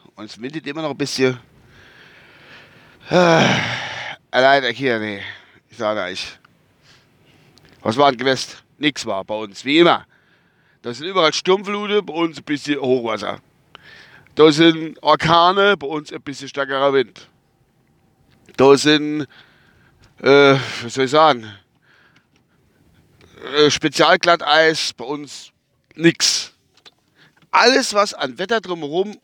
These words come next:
bei uns, äh, in Deutschland ist, haben wir nicht.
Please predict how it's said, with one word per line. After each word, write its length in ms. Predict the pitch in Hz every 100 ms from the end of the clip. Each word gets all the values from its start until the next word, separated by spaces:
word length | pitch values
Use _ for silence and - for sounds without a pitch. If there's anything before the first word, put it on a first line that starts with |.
| -
bei 80 |
uns, 560 | 131 185 165 156 - -
äh, 260 | - 143 147
in 100 | 127
Deutschland 440 | 131 165 175 -
ist, 340 | 165 160 - - - - _ _ _
haben 340 | - 202 277 220
wir 180 | 165 123
nicht. 480 | 113 117 - -